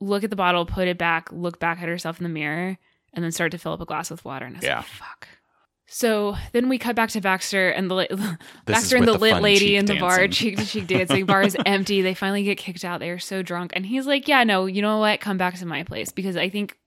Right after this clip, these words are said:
Speaker 1: what you see there is that Baxter is feeling so low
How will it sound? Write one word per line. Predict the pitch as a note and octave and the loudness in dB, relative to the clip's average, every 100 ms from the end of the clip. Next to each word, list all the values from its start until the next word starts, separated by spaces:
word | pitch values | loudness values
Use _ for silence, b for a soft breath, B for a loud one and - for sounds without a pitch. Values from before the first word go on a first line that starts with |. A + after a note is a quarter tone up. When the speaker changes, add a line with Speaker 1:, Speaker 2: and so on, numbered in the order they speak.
| _ - | _ -4
Speaker 1:
what | G3 | -2
you | F#3 | -2
see | F#3+ F#3+ | -2 -2
there | E3+ E3+ | 0 -2
is | F3 | -4
that | F3 | -4
Baxter | E3+ F3 F#3 G3 | -2 -2 -4 -6
is | F3+ | -6
feeling | F3+ F3 E3+ | -6 -4 -6
so | F3 - E3+ F3+ | -6 -4 -2 -2
low | F3+ D#3+ G2 - D#3+ F#3+ | -2 -4 -6 -4 -4 -6